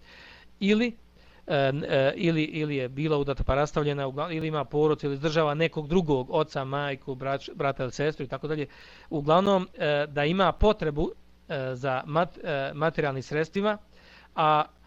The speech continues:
e, od postojećih primjenja-, primanja ne može da živi. Znači, e, ako je nužda da, da na takav način zarađuje, e, onda je to izuzetak od, od opće zabrane,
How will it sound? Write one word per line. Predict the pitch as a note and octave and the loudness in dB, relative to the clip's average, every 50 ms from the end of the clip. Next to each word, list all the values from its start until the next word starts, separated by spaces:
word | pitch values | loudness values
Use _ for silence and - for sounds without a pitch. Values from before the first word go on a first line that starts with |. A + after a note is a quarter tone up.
| - - - - - - | -20 -20 -20 -20 -14 -8
e, | - D3+ C#3 C#3 C#3 - | -4 -2 0 0 0 0
od | - D3+ D#3 C#3+ | 2 0 0 0
postojećih | - - E3 F3 E3+ - E3+ D3+ - D3 | 0 2 2 4 4 2 0 -2 -2 -4
primjenja-, | - D3+ D#3+ E3+ F3+ F3+ E3+ E3+ E3+ E3+ E3 D3+ | -4 -2 -2 0 0 0 0 0 0 -2 -2 -2
primanja | E3 D#3+ E3+ F3 F3+ E3+ D#3 D3+ | -2 0 2 2 2 2 2 2
ne | D#3 F3 | 4 4
može | F#3+ F#3+ F3 C#3+ D3+ | 4 4 2 0 0
da | C3+ C3+ | -2 -2
živi. | B2 B2+ B2+ B2+ C3+ F3 G#3+ A#3 - - - - - - - - - | -4 -4 -4 -2 -2 -2 -2 -4 -6 -14 -20 -20 -20 -20 -20 -20 -12
Znači, | - D3 D3 D3+ D3+ - - E3 D#3 D#3 | -6 -2 0 0 0 0 -2 -2 -2 -2
e, | - D#3+ C#3+ C#3 C#3 C3+ C#3 - - - _ _ _ _ _ _ _ - - - - | -2 0 0 0 0 0 -2 -4 -8 -14 _ _ _ _ _ _ _ -20 -20 -14 -8
ako | - D3 C#3 - E3+ D#3+ | -4 -4 0 4 4 6
je | D#3+ D#3 | 6 6
nužda | E3 F3 B3+ C#4 A3 D#3+ D#3+ D3 | 6 6 6 6 6 4 2 2
da, | C3 C3 B2+ C3 - - - - - - _ _ | 2 2 0 -2 -2 -6 -14 -20 -20 -20 _ _
da | - C#3 C#3 | -4 -2 -2
na | C#3 | 0
takav | C3 - F#3 G3 - G#3+ E3+ D3 | 2 4 4 4 4 2 2 2
način | C#3 C#3+ D#3+ D3 - D3+ B2+ | 2 0 0 0 -2 -4 -6
zarađuje, | C3 C3 B2 B2 B2+ C3 C3+ C3+ F3 F#3+ G#3 B3 A#3+ - - - - - - - - - - - - | -4 -4 -2 -2 -4 -4 -2 0 0 2 2 2 0 -4 -14 -20 -20 -20 -20 -20 -20 -20 -18 -10 -4
e, | D#3+ D3 D3 C#3+ C#3 C#3 C#3 | -2 0 2 2 2 2 2
onda | E3 E3+ F#3 F#3 E3+ F3 | 2 2 2 4 6 4
je | D#3+ D3 | 4 4
to | - - G3 G3+ | 4 4 4 4
izuzetak | G3 G3+ D#3+ D#3+ F3+ D#3 C#3 D#3 E3+ F#3 G#3 - A3+ F#3 - - - - | 4 0 -2 -2 -2 -2 0 2 4 4 4 4 0 -2 -4 -6 -12 -8
od, | - D3+ C#3 C3+ C3+ - _ - - - - - _ - | -4 -4 -4 -4 -6 -10 _ -20 -20 -20 -20 -20 _ -4
od | D#3 C#3 C3+ F3 | -4 -2 0 2
opće | E3 D#3 - - D3 B2+ | 2 2 2 0 -4 -4
zabrane, | A#2 A#2+ C3 B2 B2+ C3 D3+ D#3 E3 F#3+ A3+ B3+ | -4 -2 -2 -2 0 0 2 2 2 2 2 0